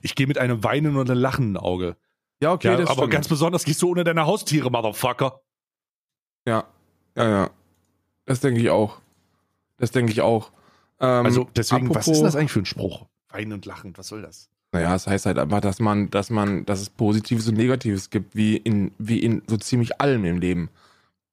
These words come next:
Speaker 2: Es gibt nichts, was
Speaker 1: Ja.
Speaker 2: hundertprozentig positiv ist, glaub ich.
Speaker 1: Ah.
Speaker 2: So, so, so, also, oder? Gibt's irgendwie? Doch, gibt es. Nee, gibt's
Speaker 1: Ja,
Speaker 2: nicht.
Speaker 1: klar.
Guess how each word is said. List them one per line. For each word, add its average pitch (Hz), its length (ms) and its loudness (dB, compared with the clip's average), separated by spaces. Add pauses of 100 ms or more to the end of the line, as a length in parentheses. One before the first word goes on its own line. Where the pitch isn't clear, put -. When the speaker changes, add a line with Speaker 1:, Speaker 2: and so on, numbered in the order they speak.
Speaker 2:
Es 113 140 -2
gibt 139 160 0
nichts, 151 200 2
was 131 120 2
Speaker 1:
Ja. - 60 -2
Speaker 2:
hundertprozentig 117 600 0
positiv 107 440 -2
ist, - 280 -8
glaub 98 220 0
ich. 76 220 -6 (120)
Speaker 1:
Ah. 90 360 -18 (220)
Speaker 2:
So, 117 120 0
so, 110 320 0
so, 107 260 0
also, 107 340 0 (680)
oder? 185 420 0 (420)
Gibt's 139 220 -4
irgendwie? 175 400 2
Doch, 127 260 2
gibt 113 280 -2
es. 92 300 -2
Nee, 143 220 2
gibt's 135 220 -4
Speaker 1:
Ja, - 60 -4
Speaker 2:
nicht. 170 160 2
Speaker 1:
klar. 110 280 -4